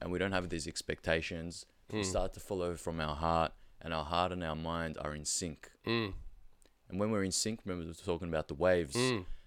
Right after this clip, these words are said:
Speaker 1: When we're in sync and we connect to the natural rhythm of the,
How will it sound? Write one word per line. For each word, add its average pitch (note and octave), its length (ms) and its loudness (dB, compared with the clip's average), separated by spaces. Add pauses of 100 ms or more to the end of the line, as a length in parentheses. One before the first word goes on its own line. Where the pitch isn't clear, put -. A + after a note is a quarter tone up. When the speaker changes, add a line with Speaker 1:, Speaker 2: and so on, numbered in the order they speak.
(140)
Speaker 1:
When A#2+ 140 0
we're C#3 160 4
in G2 120 2
sync - 640 2 (180)
and F2 80 -4
we F2 180 -2 (100)
connect F#2+ 480 0
to F#2 60 -2
the E2+ 140 4
natural F2+ 400 0
rhythm E2+ 360 -2
of D#2+ 80 -4
the, D#2 120 -4